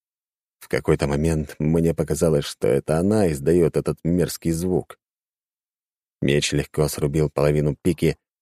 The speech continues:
словно это был не камень, а сухая ветка. Сначала ничего не произошло, но спустя несколько секунд звук изменился. Не знаю, как это могло быть, но факт остается фактом.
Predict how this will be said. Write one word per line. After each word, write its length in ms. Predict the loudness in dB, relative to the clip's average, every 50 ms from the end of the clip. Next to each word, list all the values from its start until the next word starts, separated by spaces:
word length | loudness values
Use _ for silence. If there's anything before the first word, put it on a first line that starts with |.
| _ -10
словно 360 | -4 -2 -2 0 0 0 0
это 180 | 0 -2 -2
был 320 | -2 0 0 2 2 0 0
не 160 | 0 -2 -2
камень, 520 | _ 0 0 2 2 4 2 2 2 2
а 40 | 0
сухая 380 | -2 -4 -4 0 2 4 4 4
ветка. 540 | 2 2 2 2 0 -2 -8 -10 -10 -10 -16 _ _ _ _ _ _ _ _ _ _ _ _ _ _ _ -16
Сначала 440 | -8 -4 -2 -2 0 2 2 2
ничего 340 | 2 2 0 0 0 0 2
не 80 | 2 0
произошло, 560 | 0 0 0 0 0 -4 0 0 0 -2 -2 _ _ _ _ _ _ _ _ -6 -2
но 220 | 0 0 0 0
спустя 440 | -2 -2 -4 -4 -4 -2 0 0 2
несколько 460 | 2 2 0 0 0 -2 -2 -2 -2
секунд 460 | -2 -2 -2 0 2 2 2 2 0
звук 360 | -2 -2 0 0 0 0 0
изменился. 760 | -2 -2 0 2 2 2 2 2 2 0 -2 -4 -8 -10 -10 -16 _ _ _ _ _ _ _ _ _ _ _ _ -6 -4
Не 120 | -2 -2
знаю, 400 | 0 -2 -2 0 0 -2 -4 -6 _ -6
как 340 | -2 0 0 0 -2 -4
это 160 | -2 -2 0 0
могло 380 | 2 0 0 0 0 0 0
быть, 380 | 0 2 2 2 2 2 -2 _ _ _ _ _ _ _ _ _ _ _ -2
но 160 | 0 0 0
факт 360 | 0 0 -2 -2 -2 -2 -2
остается 500 | -4 -4 -2 0 2 2 2 2 0 -4
фактом. 500 | -4 -2 -2 -2 -2 -2 -6 -8 -8 -8